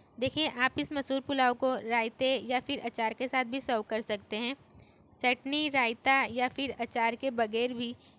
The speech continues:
ये मसालेदार पुलाव बहुत टेस्टी लगती है। वीडियो पसंद आई हो तो लाइक, शेयर और कमेंट करें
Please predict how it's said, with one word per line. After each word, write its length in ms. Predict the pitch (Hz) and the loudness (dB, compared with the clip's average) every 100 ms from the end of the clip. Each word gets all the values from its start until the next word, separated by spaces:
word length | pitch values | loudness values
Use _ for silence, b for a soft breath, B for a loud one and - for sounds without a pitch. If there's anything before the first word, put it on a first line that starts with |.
| - | -6
ये 80 | 285 | -2
मसालेदार 720 | 262 - 240 254 247 254 254 - | -2 0 0 0 2 0 0 -4
पुलाव 320 | 247 208 220 | 0 2 2
बहुत 300 | 214 226 247 - | 0 0 -2 0
टेस्टी 340 | 233 - 247 | -2 -2 -6
लगती 380 | 247 214 - 208 | -2 -4 -4 -4
है। 140 | 226 285 - _ - _ - _ 214 | -4 -6 -10 _ -20 _ -20 _ -6
वीडियो 260 | 240 285 | 0 2
पसंद 400 | 294 262 262 269 | 2 2 0 2
आई 140 | 269 277 | 2 2
हो 80 | 277 | 2
तो 160 | 277 | 0
लाइक, 360 | 254 220 240 - | 2 2 2 -2
शेयर 280 | - 240 233 | -2 0 2
और 160 | 254 | -2
कमेंट 420 | 262 233 226 233 | 0 -2 -2 -4
करें 300 | - 214 208 | -2 0 0